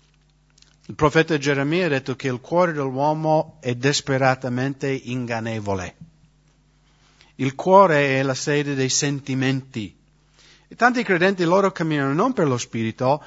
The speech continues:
ma per sentimenti. "Io sento questo, io sento quello, oggi mi sento felice, alleluia, oggi mi sento triste, Dio dov'è?"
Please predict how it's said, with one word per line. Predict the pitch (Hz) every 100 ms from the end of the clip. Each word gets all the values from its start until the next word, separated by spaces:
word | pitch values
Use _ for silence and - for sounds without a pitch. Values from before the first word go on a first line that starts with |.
| - -
ma | - 160
per | 160 170 180 180 - _ _
sentimenti. | - 165 156 143 143 139 131 - 85 - _ -
"Io | 135 123
sento | - 123 113 107
questo, | - 202 - 170
io | 127
sento | 113 110 98 101
quello, | 160 196
oggi | 139 175 156
mi | 123
sento | 123 107
felice, | 110 120 151 208 - 208
alleluia, | 127 120 131 208 214 208 - - -
oggi | - 123 123
mi | 113
sento | 110 104 104
triste, | - 170 175 - 165
Dio | 135 127 117
dov'è?" | 107 98 98 160 190